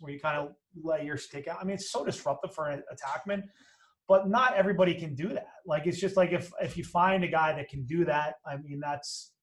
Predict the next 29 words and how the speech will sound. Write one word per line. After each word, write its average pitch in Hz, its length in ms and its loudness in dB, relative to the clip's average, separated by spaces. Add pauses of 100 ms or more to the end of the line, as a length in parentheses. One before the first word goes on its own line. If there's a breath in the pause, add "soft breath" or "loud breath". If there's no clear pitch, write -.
(360)
that's - 180 -2
something 151 420 -4
that 147 300 -2 (220)
I 151 60 -8
think 143 180 -14
can 143 80 -12
be 143 80 -6
really 147 240 -6
beneficial. 156 560 -4
But 156 340 0
if 160 140 -14
you 165 80 -12
try 185 220 -2
to - 80 -8
teach 180 220 -10
someone 185 240 0
who's 156 120 -6
not 139 240 -4
good 151 140 -2
at 175 180 2
it, 170 220 -10
like, 123 200 -6
forget 131 300 -6
it. 120 80 -10
They 131 160 -12
lead 139 200 -8
poke 143 260 -4
and 131 80 -14
the 123 100 -12